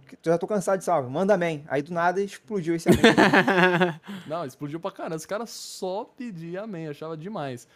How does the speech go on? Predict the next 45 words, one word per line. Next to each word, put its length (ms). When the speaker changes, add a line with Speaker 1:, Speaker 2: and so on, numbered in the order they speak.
Speaker 3:
Só 100
que 40
eu 40
falava, 240
"Não, 120
eu 60
não 80
tenho 160
esse 120
direito, 440
isso 140
aí 120
é 60
do 80
Mudinho, 500
é, 200
pede 180
lá 140
pro 80
Mudinho, 320
que 120
é 60
o 60
salve." 520
Speaker 2:
Caraca, 840
Speaker 3:
Mas 100
Speaker 2:
que 80
Speaker 3:
muito 140
Speaker 2:
res-, 120
Speaker 3:
legal, 240
cara. 160
Speaker 2:
que 80
Speaker 3:
Pegou 80
a 80
Speaker 2:
responsa, 240
hein? 160
Speaker 3:
cultura. 200
Speaker 2:
Que 140
Speaker 1:
É. 40
Speaker 2:
responsa, 640
hein? 220
O 360
Rafa 520
Giovanelli 840
mandou 440